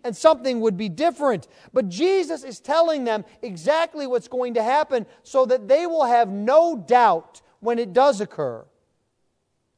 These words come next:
that Jesus is in control, that he's the one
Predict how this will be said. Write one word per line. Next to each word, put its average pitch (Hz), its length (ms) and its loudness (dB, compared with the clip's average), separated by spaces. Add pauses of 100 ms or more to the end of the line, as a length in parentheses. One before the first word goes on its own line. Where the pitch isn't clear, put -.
that 175 140 -6
Jesus 202 460 -4
is 170 120 -12
in 185 120 -8
control, 180 560 -6 (1000)
that 202 100 -4
he's 320 460 2
the 262 80 2
one 185 540 0